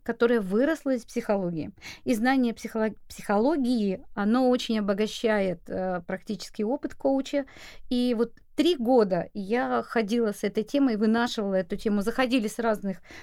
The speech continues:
э, сторон, каким образом вот скрестить, как ты говоришь, коучинг и психологию. И, о счастье, когда мы встретились с тобой, ты предложил, как всегда, очень такой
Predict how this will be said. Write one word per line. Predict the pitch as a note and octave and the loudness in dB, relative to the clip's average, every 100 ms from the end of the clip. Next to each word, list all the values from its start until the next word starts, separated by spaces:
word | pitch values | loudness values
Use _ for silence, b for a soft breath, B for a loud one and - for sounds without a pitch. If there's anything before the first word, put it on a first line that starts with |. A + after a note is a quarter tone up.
| B - | B -2
э, | A3 G#3 | 0 -2
сторон, | - A3+ A#3 D#4+ F#4+ - - | 2 2 4 2 0 -12 -4
каким | A#3+ C#4 C4 | 0 4 6
образом | C4+ A3+ A#3 G#3+ | 6 4 2 2
вот | G#3 | -2
скрестить, | - A#3 A#3 - A#3+ | -2 -2 -2 -2 -4
как | - G#3+ | -4 -4
ты | - | -4
говоришь, | G3+ G3+ G3+ | -4 -2 -4
коучинг | - G#3 F#3 F#3+ F3+ | -2 -4 -2 -6 -8
и | |
психологию. | F3 - A3+ A#3+ D#4 C4 A#3+ B B B - | -10 -4 0 2 2 0 -4 B B B -2
И, | A3+ G#3+ | 0 0
о | - E3+ | -2 -4
счастье, | - G#3+ - D4+ F#4 G#4+ - b b - | 0 0 2 0 0 -4 -20 b b -6
когда | A#3 G#3 A3+ | -2 2 2
мы | G#3+ G3+ | 0 -2
встретились | - G#3 G3+ F#3+ G3 | -4 -4 -2 -4 -4
с | |
тобой, | - G3 F#3 A3 D4+ D4 - - | 0 0 2 4 2 0 -8 0
ты | B3 A3 | 2 2
предложил, | A3+ G#3+ A3+ A3+ B3 D4 | -2 2 2 4 4 4
как | - D4 | 4 0
всегда, | - D4+ A3+ D4+ D4 | 2 0 6 6 8
очень | C#4 D4+ - C4+ B3 | 6 6 4 2 2
такой | B3 C#4 | 2 4